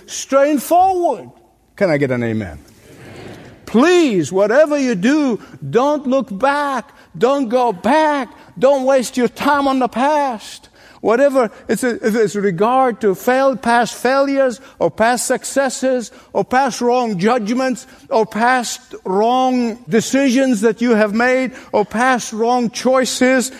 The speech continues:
or past wrong action, strain forward, strive forward. And the Bible gives us many examples of those who have looked back and stayed back.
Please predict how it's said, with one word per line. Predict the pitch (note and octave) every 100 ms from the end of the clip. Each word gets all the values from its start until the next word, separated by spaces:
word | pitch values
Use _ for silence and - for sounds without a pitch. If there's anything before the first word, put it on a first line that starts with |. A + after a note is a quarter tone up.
| - -
or | A#3+
past | A#3 A3+ B3 A#3+ - -
wrong | F#3 A3+ B3+ B3+ - -
action, | - G#3+ C4+ - B3+ C4 B3+ G#3+ - - - - - -
strain | - - - C#4 D#4+ D#4+
forward, | C#4+ F4 F#4+ F4 D#4 - D#3 - - - - - - -
strive | - - - D4 D4 C#4+ C4+ A3
forward. | - G3+ F#3 G#3+ - D#3 - - _ _ - - -
And | E3+
the | F3+
Bible | G#3 B3 A3+
gives | F#3+ G3+ F3
us | -
many | G3+ G3+
examples | G3+ F#3 F#3 D3+ E3 D#3
of | D#3 C#3+
those | E3+ D#3 - - - _ _ _ _ _ _
who | D#3+
have | D#3+
looked | D#3+ E3+ - F3+
back | F3 C3+ - - - - - _
and | A3
stayed | A#3+ - F#3+ D3
back. | A#2+ F#2+ A2 -